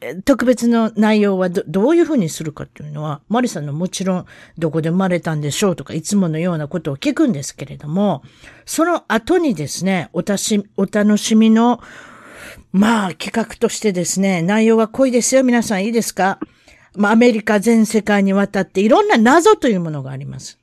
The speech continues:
謎っていうのは人のレベルにもよりますよね。個人差があるんだと思いますけれども、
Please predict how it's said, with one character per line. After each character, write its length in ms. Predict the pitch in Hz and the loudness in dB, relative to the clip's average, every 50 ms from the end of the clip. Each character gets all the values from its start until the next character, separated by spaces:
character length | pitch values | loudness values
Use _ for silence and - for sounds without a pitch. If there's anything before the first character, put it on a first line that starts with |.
| _ _ - | _ _ -2
謎 380 | 190 214 233 277 349 359 480 | 0 2 2 2 4 4 4
っ 100 | 480 480 | 4 4
て 120 | - 359 349 | 2 2 2
い 60 | 330 | 2
う 40 | 302 | 2
の 80 | 294 | 2
は 140 | 247 226 208 | 0 0 -2
人 240 | - - - 359 349 | -2 -2 0 0 2
の 160 | 320 320 311 | 2 4 4
レ 100 | 311 311 | 4 2
ベ 140 | 285 302 247 | 2 2 0
ル 80 | 226 | 0
に 80 | 185 156 | -2 -4
も 80 | 151 151 | -4 -4
よ 120 | 156 160 | -4 -4
り 60 | 165 | -2
ま 140 | 160 160 151 | -4 -6 -6
す 100 | - - | -6 -6
よ 80 | 160 165 | -8 -8
ね。 80 | 160 | -6
個 160 | 160 - 220 | -4 -2 -2
人 180 | 214 240 277 262 | 0 0 -2 -2
差 140 | - 190 160 | -2 -4 -4
が 140 | 160 - - - - - - | -6 -6 -8 -12 -20 -10 -4
あ 100 | 175 202 | 0 2
る 120 | 202 214 | 2 2
ん 80 | 208 196 | 2 2
だ 120 | 165 151 | 0 -4
と 100 | - 170 | -6 -6
思 140 | 165 180 175 | -4 -4 -4
い 60 | 175 | -2
ま 120 | 180 180 185 | -2 -2 -2
す 140 | - - - | -4 -4 -4
け 80 | 190 | -4
れ 100 | 160 165 | -2 -2
ど 100 | 143 156 | -2 -2
も、 280 | 165 202 226 220 185 | 0 0 0 0 -2